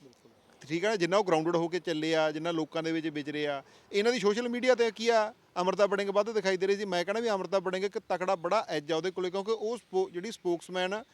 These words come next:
Speaker 2: ਉਦੋਂ ਵੀ ਚੰਗੀ ਆ ਰਾਜੇ ਵੜਿੰਗ ਨਾਲੋਂ।
Speaker 1: ਬਿਲਕੁਲ, ਬਿਲਕੁਲ।
Speaker 2: ਸਪੋਕਸਪਰਸਨ ਮੈਂ ਕਹਿਣਾ ਉਹੋ ਜਿਹਾ ਮੇਰੇ ਖਿਆਲ 'ਚ ਕਾਂਗਰਸ 'ਚ ਕੋਈ ਹੋਣਾ ਨਹੀਂ।
Speaker 1: ਹੂੰ।
Speaker 2: ਠੀਕ ਆ, ਲੋਕਾਂ ਨੂੰ ਉਹਨੂੰ ਕੀਲਣਾ ਵੀ ਆਉਂਦਾ, ਹੋਰ ਵੀ ਆਉਂਦਾ, ਪਰ ਉਸ ਚੀਜ਼ ਨੂੰ ਮੈਂ ਕਿ ਕੀ ਆ, ਕਾਊਂਟਰ ਕਿਵੇਂ ਕੀਤਾ ਜਾ ਸਕਦਾ ਸੀ? ਹੁਣ ਵੋਟਾਂ ਮੈਂ ਤਾਂ ਪਾਉਣੀਆਂ ਨਹੀਂ।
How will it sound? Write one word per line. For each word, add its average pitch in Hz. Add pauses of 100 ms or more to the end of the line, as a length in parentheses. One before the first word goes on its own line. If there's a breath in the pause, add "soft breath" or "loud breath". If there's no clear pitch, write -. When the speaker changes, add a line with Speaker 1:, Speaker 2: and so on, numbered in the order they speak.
(180 soft breath)
Speaker 2:
ਉਦੋਂ 220
ਵੀ 269
ਚੰਗੀ 208
ਆ 165
ਰਾਜੇ 147
ਵੜਿੰਗ 127
ਨਾਲੋਂ। 117
Speaker 1:
ਬਿਲਕੁਲ, 123
ਬਿਲਕੁਲ। 120 (100)
Speaker 2:
ਸਪੋਕਸਪਰਸਨ 165
ਮੈਂ 185
ਕਹਿਣਾ 208
ਉਹੋ 180
ਜਿਹਾ 190
ਮੇਰੇ 185
ਖਿਆਲ 190
'ਚ 190
ਕਾਂਗਰਸ 175
'ਚ 170
ਕੋਈ 165
ਹੋਣਾ 139
ਨਹੀਂ। 135
Speaker 1:
ਹੂੰ। -
Speaker 2:
ਠੀਕ 170
ਆ, -
ਲੋਕਾਂ 185
ਨੂੰ 202
ਉਹਨੂੰ 220
ਕੀਲਣਾ 202
ਵੀ 196
ਆਉਂਦਾ, 196
ਹੋਰ 180
ਵੀ 196
ਆਉਂਦਾ, 175 (300 soft breath)
ਪਰ 233
ਉਸ 233
ਚੀਜ਼ 247
ਨੂੰ 247
ਮੈਂ 240
ਕਿ 220
ਕੀ 240
ਆ, 247
ਕਾਊਂਟਰ 214
ਕਿਵੇਂ 220
ਕੀਤਾ 208
ਜਾ 208
ਸਕਦਾ 196
ਸੀ? 190
ਹੁਣ 226 (120)
ਵੋਟਾਂ 170
ਮੈਂ 180
ਤਾਂ 185
ਪਾਉਣੀਆਂ 165
ਨਹੀਂ। 160